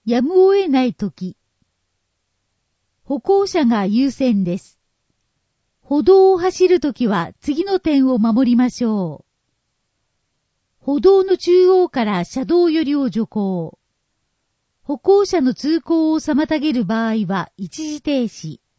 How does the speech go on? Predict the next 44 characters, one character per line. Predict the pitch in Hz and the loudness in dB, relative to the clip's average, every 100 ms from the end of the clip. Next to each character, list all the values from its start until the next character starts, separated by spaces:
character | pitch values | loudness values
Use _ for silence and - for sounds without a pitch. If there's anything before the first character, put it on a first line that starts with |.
| _ _ _ _ _ _ _ _ _ _ _ _ _ _ _ _ _ _ _ - | _ _ _ _ _ _ _ _ _ _ _ _ _ _ _ _ _ _ _ -4
横 | 247 370 | 2 4
断 | 403 403 392 | 2 -2 -2
歩 | 403 | 0
道 | 381 339 269 240 | 2 2 2 0
を | 180 | -2
渡 | 214 320 | -2 -2
る | 320 320 | -2 -2
と | 302 | -4
き | - | -4
は | 190 170 - | -4 -6 -8
要 | 196 285 320 | -4 -2 -2
注 | - 294 262 214 | -4 -4 -2 -4
意。 | 147 - _ _ _ _ _ _ _ _ _ _ _ _ 160 | -6 -16 _ _ _ _ _ _ _ _ _ _ _ _ -4
ど | 349 | -4
の | 415 381 | 0 -2
信 | - 302 320 | -2 -4 -2
号 | 269 320 | 0 0
に | 262 269 | 2 0
従 | - 277 269 262 | -2 -4 -2 -2
う | |
の？ | 190 175 302 _ _ _ _ _ _ _ _ _ _ _ _ - | -2 -4 -10 _ _ _ _ _ _ _ _ _ _ _ _ -6
自 | 247 | 0
転 | 381 392 | 2 0
車 | - 311 | 0 0
も | 233 190 | 2 0
歩 | 165 233 | -2 -2
行 | 349 359 | 2 2
者 | 359 370 | 2 0
用 | 359 370 | 2 0
信 | 370 381 349 | -2 -6 -2
号 | 285 254 | 0 0
に | 208 | 0
従 | - 240 214 214 | -4 -6 -4 -4
い、 | 214 - _ | -6 -10 _
横 | 220 339 | -2 0
断 | 370 370 381 | 0 -2 -2
歩 | 392 | 0
道 | 359 330 262 220 | 2 2 0 -2
を | |
渡 | 175 190 254 | -2 -4 -4
り | 240 | 0
ま | 247 | -2
し | - 240 | -2 -4
ょ | 214 160 - | -4 -6 -12